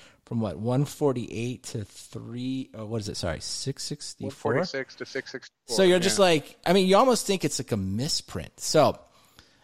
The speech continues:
Speaker 1: so of course, one, congratulations. I mean, I don't, I, I don't even, I mean, other than, like, consumer companies like Google and stuff, I don't know if we've really seen something quite like this,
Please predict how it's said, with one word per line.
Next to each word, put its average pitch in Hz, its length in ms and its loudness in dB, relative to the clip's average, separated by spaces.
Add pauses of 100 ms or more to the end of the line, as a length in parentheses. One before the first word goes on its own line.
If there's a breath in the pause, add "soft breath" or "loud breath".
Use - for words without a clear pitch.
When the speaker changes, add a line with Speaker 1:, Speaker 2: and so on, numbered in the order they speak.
(480 soft breath)
Speaker 1:
so 180 200 6
of 170 120 6
course, 165 260 6
one, 127 300 6
congratulations. 113 1040 2
I 135 80 2
mean, 139 160 4
I 143 100 2
don't, 165 280 6
I, 107 200 0
I 120 140 0
don't 135 180 6
even, 110 320 2 (220)
I 127 80 4
mean, 127 280 4
other 170 240 4
than, 131 220 0
like, 98 220 0 (500)
consumer 117 600 2
companies 101 580 0
like 90 160 -6
Google 107 280 2
and 98 120 0
stuff, 101 380 -2
I 127 60 -4
don't 139 180 -2
know 123 160 2
if 107 40 -6
we've 101 240 -6
really 101 220 -4
seen 98 280 -6
something 92 360 -8
quite - 420 -4
like 120 220 -4
this, - 380 -4